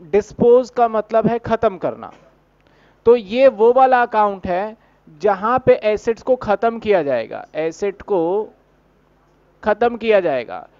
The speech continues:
ख़त्म का मतलब एसेट्स को सोल्ड किया जाएगा। तो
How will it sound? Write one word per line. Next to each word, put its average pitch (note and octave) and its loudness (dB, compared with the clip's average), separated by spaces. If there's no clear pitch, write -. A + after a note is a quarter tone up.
ख़त्म A3 0
का C4 2
मतलब A#3 0
एसेट्स G#3 -2
को A#3+ 4
सोल्ड A#3+ 4
किया D#3 -2
जाएगा। F2 -10
तो G#3+ 0